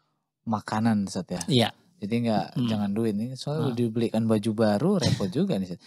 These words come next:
Speaker 1: Tapi kalau memang nih, Ustaz, kita
Speaker 2: Ah.
Speaker 1: repot terkadang, Ustaz.
Speaker 2: Ah.
Speaker 1: Apalagi kalau tinggal di kampung, masak repot. Kalau beli ke kota jauh, Pak
Speaker 2: Ah.
Speaker 1: Ustaz. Ya udah kita kasih uang aja, tapi kita amanahkan, "Ini tolonglah belikan makanan," gitu.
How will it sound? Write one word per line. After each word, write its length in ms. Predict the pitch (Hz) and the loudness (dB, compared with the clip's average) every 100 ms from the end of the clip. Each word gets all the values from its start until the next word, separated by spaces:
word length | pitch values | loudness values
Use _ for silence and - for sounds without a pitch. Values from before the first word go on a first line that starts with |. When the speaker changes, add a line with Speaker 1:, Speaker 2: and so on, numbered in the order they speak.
| - | -4
Speaker 1:
Tapi 240 | - 220 320 | 6 6 8
kalau 240 | 392 240 | 8 8
memang 400 | 214 202 226 208 | 10 10 8 6
nih, 80 | 160 | 4
Ustaz, 200 | 143 127 | 2 -2
kita 200 | - 156 | 0 4
Speaker 2:
Ah. 80 | 131 | 6
Speaker 1:
repot 380 | 147 113 131 113 | 6 2 0 0
terkadang, 400 | 113 113 101 101 | 0 -2 0 0
Ustaz. 220 | 120 120 | 0 0
Speaker 2:
Ah. 80 | 104 | 2
Speaker 1:
Apalagi 240 | 131 143 | 2 4
kalau 160 | 151 156 | 4 2
tinggal 240 | 143 139 | 4 4
di 80 | 131 | 6
kampung, 720 | 127 113 113 113 110 107 107 110 - - - _ _ | 4 4 4 6 8 8 8 4 -2 -20 -20 _ _
masak 460 | 110 104 98 135 - _ | 0 2 2 0 0 _
repot. 560 | - 92 87 92 90 87 _ _ _ _ _ _ | -10 -8 -6 -6 -6 -6 _ _ _ _ _ _
Kalau 880 | - 101 104 104 104 104 104 104 104 - | -4 0 2 2 2 2 0 0 -2 -4
beli 440 | 110 113 127 170 - _ _ | -2 2 4 2 0 _ _
ke 140 | - | -8
kota 480 | - 127 - 120 117 | 2 2 4 2 2
jauh, 400 | 104 92 101 98 | 2 0 0 0
Pak 80 | 92 | -2
Speaker 2:
Ah. 140 | 90 | -4
Speaker 1:
Ustaz. 240 | 123 92 85 _ _ _ _ _ - | -2 -4 -6 _ _ _ _ _ -6
Ya 100 | 127 | -2
udah 160 | 147 156 | 0 0
kita 180 | 147 | 0
kasih 280 | 143 139 143 | 0 0 0
uang 220 | 131 131 | 2 2
aja, 180 | 135 143 | 2 2
tapi 400 | 131 139 196 - - _ _ _ - | 2 2 2 0 -10 _ _ _ -4
kita 280 | 165 165 | 0 4
amanahkan, 760 | 151 175 175 185 175 - 135 131 _ _ _ _ - | 6 8 8 8 6 6 2 2 _ _ _ _ -4
"Ini 220 | 165 196 | 2 4
tolonglah 400 | 185 180 160 113 | 8 6 6 2
belikan 400 | 123 139 139 143 | 2 2 4 2
makanan," 540 | 143 127 131 123 110 98 | 0 0 0 2 2 0
gitu. 300 | 92 - | -6 -10